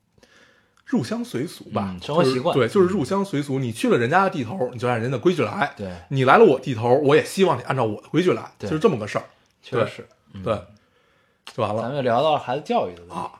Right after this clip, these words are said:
Speaker 1: 我们真是一个渊博的电台啊。
Speaker 2: 嗯，太渊博了，
Speaker 1: 嗯，
Speaker 2: 我们也并没有解决任何的问题。
Speaker 1: 非常渊博。没有解决，
Speaker 2: 嗯。
Speaker 1: 我们只是提出了这个问题。
Speaker 2: 嗯。
Speaker 1: 对，希望我们听众里面可以有儿童教育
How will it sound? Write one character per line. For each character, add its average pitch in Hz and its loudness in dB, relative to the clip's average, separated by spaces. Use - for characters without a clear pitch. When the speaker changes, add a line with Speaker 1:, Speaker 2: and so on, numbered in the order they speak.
Speaker 1:
我 131 -10
们 117 -6
真 175 2
是 180 -2
一 135 -2
个 127 4
渊 160 2
博 120 2
的 117 -2
电 110 -4
台 - -18
啊。 101 -16
Speaker 2:
嗯， 90 -10
太 110 -8
渊 101 -6
博 87 -18
了， - -20
Speaker 1:
嗯， - -20
Speaker 2:
我 104 -6
们 120 -2
也 120 -2
并 127 2
没 127 0
有 131 0
解 120 -2
决 113 0
任 135 2
何 110 -4
的 120 -2
问 151 -2
题。 - -8
Speaker 1:
非 131 2
常 - 4
渊 - -
博。 - -
没 - -
有 127 4
解 120 -6
决， 98 -6
Speaker 2:
嗯。 92 -8
Speaker 1:
我 139 -2
们 156 0
只 185 6
是 135 6
提 - -8
出 151 4
了 170 8
这 139 6
个 123 6
问 123 -2
题。 - -16
Speaker 2:
嗯。 92 -6
Speaker 1:
对， 113 -6
希 160 -4
望 139 6
我 127 4
们 113 -4
听 135 -4
众 123 -2
里 113 -2
面 113 -2
可 117 -6
以 120 2
有 113 4
儿 135 4
童 151 4
教 208 10
育 151 8